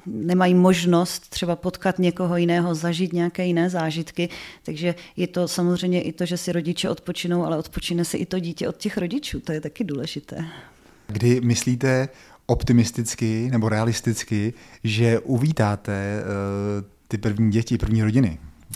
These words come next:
Speaker 1: Optimisticky v lednu dva tisíce dvacet čtyři, realisticky v dubnu dva tisíce dvacet čtyři.
Speaker 2: Jo, takže na jaře, vlastně dva tisíce dvacet čtyři,
Speaker 1: Na jaře.
Speaker 2: což už je docela brzo.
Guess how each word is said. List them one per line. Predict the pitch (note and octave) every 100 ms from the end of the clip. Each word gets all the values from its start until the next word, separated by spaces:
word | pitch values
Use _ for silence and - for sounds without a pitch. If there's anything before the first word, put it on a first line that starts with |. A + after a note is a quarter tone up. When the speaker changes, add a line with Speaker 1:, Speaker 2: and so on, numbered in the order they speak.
| - -
Speaker 1:
Optimisticky | F3 - A#3 A3+ G#3+ A#3+ - - A3+ A3 - F#3
v | F#3+
lednu | G3+ G3
dva | F#3+ F#3
tisíce | G3+ - - G#3
dvacet | F#3+ F#3+ F#3
čtyři, | - F#3 F3+ F3+ F3 - -
realisticky | - F3+ F3+ F3 - - F3+ - F3+
v | D#3
dubnu | D3+ C#3 B2+
dva | - C3+
tisíce | E3 - - -
dvacet | A#2+ B2 B2+
čtyři. | - - A#2+ D3+ C#3+ - - _ _ _ -
Speaker 2:
Jo, | G2 -
takže | E3+ G3+
na | G3
jaře, | D#3 F#2+ D#2+
vlastně | F#2 - G#2
dva |
tisíce | A2 A2
dvacet | A#2+ D3
čtyři, | B2+
Speaker 1:
Na | G#2
jaře. | F2+
Speaker 2:
což | A2+
už | D3+
je | D3+
docela | D3+ E3
brzo. | D#3+ A2